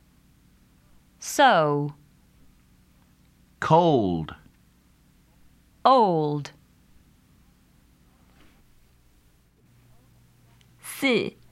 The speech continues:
Speaker 1: O W。O W。
Speaker 3: 念作
Speaker 1: O。Low。
Speaker 2: Show。
Speaker 1: No。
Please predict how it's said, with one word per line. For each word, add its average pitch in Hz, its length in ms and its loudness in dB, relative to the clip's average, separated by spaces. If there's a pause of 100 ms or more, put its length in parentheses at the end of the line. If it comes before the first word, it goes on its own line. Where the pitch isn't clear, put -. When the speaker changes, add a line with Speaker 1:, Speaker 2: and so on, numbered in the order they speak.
(580)
Speaker 1:
O 262 480 0
W。 170 720 0 (1400)
O 269 400 2 (220)
W。 196 680 0 (480)
Speaker 3:
念 254 240 -2
作 214 540 0 (280)
Speaker 1:
O。 175 480 2 (1800)
Low。 165 680 2 (1800)
Speaker 2:
Show。 117 800 2 (1400)
Speaker 1:
No。 185 720 0